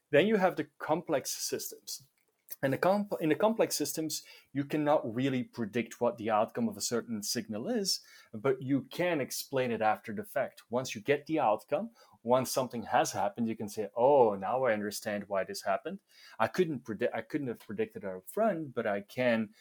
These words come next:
uh, after the fact." One example might be: I come to the office, I make,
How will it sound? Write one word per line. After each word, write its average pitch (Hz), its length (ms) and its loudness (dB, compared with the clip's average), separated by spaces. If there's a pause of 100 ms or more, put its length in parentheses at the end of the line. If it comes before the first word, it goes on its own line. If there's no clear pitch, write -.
(180)
uh, 107 180 -4
after 104 320 -4
the 104 80 -10
fact." - 380 -14 (340)
One 113 160 4
example 107 460 0
might 107 320 4
be: 165 180 4
I 131 100 8
come 120 260 -2
to 113 120 -10
the 107 140 0
office, 107 360 0
I 104 80 0
make, 110 360 0